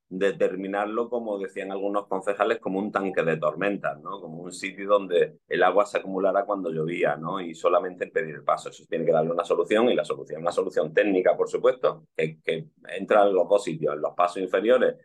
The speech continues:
pues por supuesto con bombas de achique que funcione. Cuando no hay mantenimiento de las bombas de achique, llegado el momento no funcionan. Y luego, por otro lado, pues, hacer algo en la Rambla del Charco, pues hay que hacer, eh, una obra de fábrica importante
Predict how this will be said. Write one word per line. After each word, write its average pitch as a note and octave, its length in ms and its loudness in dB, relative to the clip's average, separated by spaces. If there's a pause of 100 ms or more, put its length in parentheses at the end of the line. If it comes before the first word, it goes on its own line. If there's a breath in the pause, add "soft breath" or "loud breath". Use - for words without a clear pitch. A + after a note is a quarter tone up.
(180 soft breath)
pues - 160 -10
por E2 120 -10
supuesto F2+ 380 0
con D#2+ 160 0
bombas F2+ 320 2
de F#2+ 80 2
achique A#2+ 340 -4
que E2 140 -6
funcione. A#2 640 -2 (180)
Cuando E2+ 320 2
no F2+ 120 0
hay A2 120 2
mantenimiento F#2 760 -2
de E2+ 100 0
las E2 100 0
bombas F2+ 260 0
de F2+ 80 0
achique, B2 400 -6
llegado F2 380 2
el G2+ 60 -4
momento A2+ 440 -2
no G#2+ 100 -4
funcionan. F#2+ 500 -2 (500)
Y - 80 -10
luego, E2+ 300 2
por F#2 160 6
otro G2 200 4
lado, G#2+ 380 4 (240)
pues, D#2 260 2 (340)
hacer D#2+ 320 -2
algo D#2+ 280 0
en E2 160 -2
la D2+ 100 2
Rambla D#2+ 300 2
del E2+ 160 0
Charco, F#2 500 2
pues D#2 160 -4
hay F2+ 100 -2
que G#2 60 0
hacer, A2 400 2
eh, - 60 -10 (380)
una F#2 280 4
obra E2+ 240 6
de E2 120 2
fábrica E2+ 440 2
importante G#2 760 -2